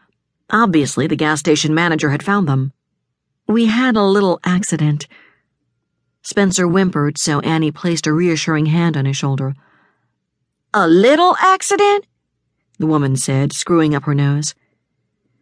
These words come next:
She had bleached blonde hair and wore a Bromart t-shirt three sizes too big for her small frame. Deep pocketed eyes,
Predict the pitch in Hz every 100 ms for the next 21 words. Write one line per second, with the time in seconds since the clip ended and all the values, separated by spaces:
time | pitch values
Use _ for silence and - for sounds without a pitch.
0 | _ - - 226 160 190 254 - - 190
1 | 185 180 190 185 196 - 175 175 180 151
2 | 165 202 214 185 175 - 190 - 156 151
3 | - 240 220 214 190 165 - 180 156 196
4 | - 143 139 139 160 147 143 165 151 147
5 | - _ _ _ _ _ _ _ _ 147
6 | 143 190 190 - 165 170 170 156 151 160
7 | 160 170